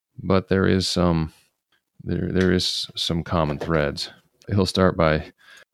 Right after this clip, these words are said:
by explaining what he calls our, our pessimism about actual progress. "Our own experience of history has taught us that the future is more likely than not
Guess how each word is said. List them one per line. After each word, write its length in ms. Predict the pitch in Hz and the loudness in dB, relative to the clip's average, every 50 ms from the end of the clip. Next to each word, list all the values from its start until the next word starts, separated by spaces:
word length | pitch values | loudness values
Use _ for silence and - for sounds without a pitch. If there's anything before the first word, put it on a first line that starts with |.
| _ _ _ - 82 82 - - - _ _ - | _ _ _ -8 -8 -8 -8 -10 -14 _ _ -6
by 280 | 90 87 82 80 80 76 | -2 0 2 2 2 2
explaining 500 | - - - - - 85 82 80 76 78 | 0 -2 -4 -2 -2 0 0 2 0 0
what 100 | 71 82 | -2 -2
he 120 | 87 73 | -4 -4
calls 360 | - - 82 80 78 76 73 | -2 0 2 2 2 2 0
our, 220 | 76 71 73 73 - 90 87 - - | 0 0 -2 -2 -4 -10 -18 -10 -6
our 100 | - 85 | -4 -4
pessimism 720 | - - - - 87 - - 87 - 73 71 71 71 71 73 - - - _ _ _ _ - - | -4 -2 -2 -2 -2 -2 -4 -4 -4 -4 -4 -4 -6 -6 -8 -10 -14 -20 _ _ _ _ -14 -10
about 500 | - 80 71 73 73 76 73 73 - - - _ _ _ _ _ _ _ - - _ - - - | -8 -6 -4 -4 -4 -4 -4 -6 -8 -14 -20 _ _ _ _ _ _ _ -20 -20 _ -18 -10 -6
actual 340 | - 78 78 - - 76 73 | -4 -4 -4 -4 -6 -10 -8
progress. 720 | - - 69 71 71 73 - 76 - - - - - - _ _ _ _ - - - _ _ _ - | -6 -6 -4 -4 -4 -4 -4 -6 -6 -6 -6 -6 -10 -12 _ _ _ _ -20 -20 -20 _ _ _ -2
"Our 160 | - 87 87 87 | 2 4 4 6
own 300 | 92 101 101 101 104 101 107 | 6 6 4 2 0 -2 -4
experience 500 | 101 87 - - 98 95 92 90 87 - | -6 -6 -4 -2 2 2 4 2 2 0
of 80 | 85 | 0
history 440 | 82 95 90 - - - 82 78 78 | 0 0 0 0 0 -2 0 0 0
has 140 | 78 78 - | 0 0 -2
taught 260 | - - 82 78 76 76 | 0 0 2 2 4 2
us 180 | 76 76 - - | 0 0 -2 -4
that 160 | - - - | -6 -6 -6
the 80 | - | -8
future 440 | - - 87 92 90 - - 85 80 76 | -8 -4 -2 -2 -2 -2 -2 -2 0 0
is 120 | 76 78 | 0 -2
more 220 | 82 82 85 82 | 0 0 0 2
likely 320 | 80 78 78 80 - - 80 | 2 2 2 0 0 -2 -2
than 180 | 76 76 76 | -2 0 0
not 300 | 76 78 78 76 76 - | 0 0 2 0 0 -2